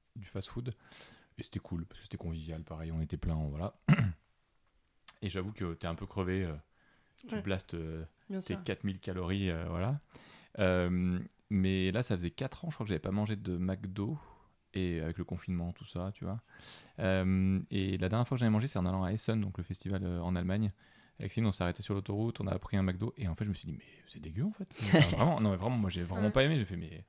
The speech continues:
Speaker 1: alors, c'était, je crois que c'était le, un McDo au Luxembourg, mais tu vois, c'est pas, c'est pareil, hein.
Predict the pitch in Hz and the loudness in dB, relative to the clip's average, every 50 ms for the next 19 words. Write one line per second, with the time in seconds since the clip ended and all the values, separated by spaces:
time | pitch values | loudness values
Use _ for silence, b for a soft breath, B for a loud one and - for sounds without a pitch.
0 | b b b b b b b b b b b - 80 90 - 107 92 - - - | b b b b b b b b b b b -6 -4 -4 -2 -4 -4 -4 -4 -4
1 | 127 117 - - 104 92 90 90 90 92 92 90 90 92 92 95 92 90 92 95 | -4 -4 -2 -2 -2 0 0 0 0 0 0 -2 -2 -2 -2 -2 -2 -2 -2 -4
2 | - - 117 120 123 113 92 85 80 80 - - 92 92 90 - - 85 82 82 | -4 -4 -4 -4 -2 -2 -2 -2 -4 -6 -6 -4 -4 -4 -4 -6 -6 -6 -4 -4
3 | 82 80 80 80 87 95 - - - 101 110 107 95 104 | -4 -4 -6 -6 -8 -10 -12 -10 -6 -4 -4 -2 -4 -4